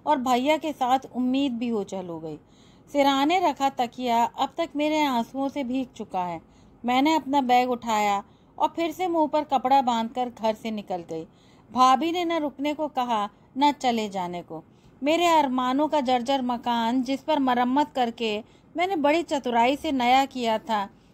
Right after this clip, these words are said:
एक बार फिर ढह गया। मैं बिखर कर, जहर खाकर मरने का मन बनाकर घर से निकल गई।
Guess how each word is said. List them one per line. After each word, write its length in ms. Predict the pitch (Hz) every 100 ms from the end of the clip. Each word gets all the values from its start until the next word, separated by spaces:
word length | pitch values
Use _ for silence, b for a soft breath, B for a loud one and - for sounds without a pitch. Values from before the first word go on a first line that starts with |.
| _
एक 180 | 311 330
बार 140 | 330 330
फिर 300 | - 277 233
ढह 220 | 226 185
गया। 320 | 165 156 156 - _ _ - _ _ - _ _ - - - B B B B
मैं 200 | 277 311
बिखर 400 | 254 262 302 320
कर, 300 | 311 277 277
जहर 360 | 247 269 294 311
खाकर 420 | - 254 247 285
मरने 400 | 262 254 240 302
का 140 | 285
मन 220 | 262 269 269
बनाकर 460 | 254 233 233 269
घर 240 | 254 240 233
से 160 | 269
निकल 380 | 240 233 196 165
गई। 180 | 156 151